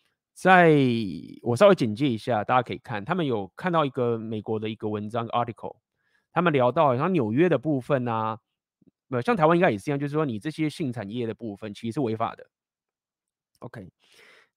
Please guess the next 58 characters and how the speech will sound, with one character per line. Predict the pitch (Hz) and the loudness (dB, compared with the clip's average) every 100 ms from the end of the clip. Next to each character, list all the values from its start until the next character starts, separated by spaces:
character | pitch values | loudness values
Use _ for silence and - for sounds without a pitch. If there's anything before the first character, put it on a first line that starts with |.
| _ | _
那 | - | -2
么 | 175 165 160 151 143 143 131 | 2 4 4 4 2 0 -2
你 | 127 | 0
被 | 175 | 0
抓 | 170 156 | 4 6
到， | 151 | 6
就 | 143 | 4
是 | 135 143 143 139 | 0 -6 -4 -2
我 | 135 | 0
也 | 131 | -2
不 | 107 | 0
知 | |
道 | 123 117 110 101 82 - _ _ | 0 2 0 -6 -14 -20 _ _
是 | - | -6
会 | 131 | -4
被 | 131 | -4
关 | 120 117 | -2 -2
吗， | 117 117 | -2 -6
还 | 107 | -6
是 | 127 | -6
要 | 120 | -4
罚 | 107 98 | -4 -8
钱， | - - 95 | -12 -20 -16
这 | - 120 | -12 -10
部 | 117 | -6
分 | 123 | -8
我 | 98 | -8
现 | 98 | -10
在 | 107 | -12
不 | 95 | -12
确 | - 104 | -14 -14
定。 | - 92 _ _ _ _ _ _ _ | -14 -20 _ _ _ _ _ _ _
OK， | 117 92 | -10 -4
那 | 180 | -2
么 | 185 | 0
美 | 160 | 0
国 | 117 139 | 2 2
他 | |
们 | 185 | 2
现 | 175 175 | 0 2
在 | 196 | 2
有 | 156 113 | 4 0
一 | |
个 | 110 | -2
情 | 110 120 | -8 -10
形 | 110 110 | -10 -12
是， | - 160 139 _ _ _ _ | -8 -6 -6 _ _ _ _
纽 | 135 113 | 0 2
约 | 123 | 2
那 | 170 | 2
个 | 165 | 0
曼 | 156 165 | 0 0
哈 | 156 151 | 0 0
顿 | 156 | -2
的 | 131 | -4
地 | - 135 | -4 -4
方 | 127 127 | -4 -6
会 | 127 190 180 135 | -6 -4 -4 -4